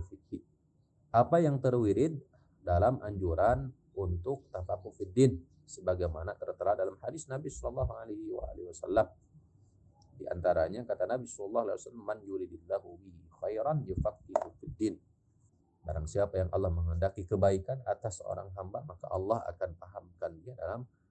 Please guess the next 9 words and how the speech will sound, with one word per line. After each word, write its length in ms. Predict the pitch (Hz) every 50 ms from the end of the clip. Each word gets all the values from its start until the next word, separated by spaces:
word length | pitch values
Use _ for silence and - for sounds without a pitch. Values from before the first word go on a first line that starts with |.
| _ _ _ _
agama. 480 | 98 98 95 87 85 82 76 78 78 - - _ _ _ _ -
Maka 160 | 90 87 104
di 80 | 95 -
antara 480 | 95 95 90 87 123 143 175 175 -
keutamaan 640 | - 139 123 123 120 - 131 120 123 123 123 117 110
mempelajari 560 | 104 98 - - 117 113 - 104 98 - 110
ilmu 240 | 135 147 131 110 95
usul 320 | 95 92 - 95 92 92
fikih 400 | 90 80 - - 117 143 175 175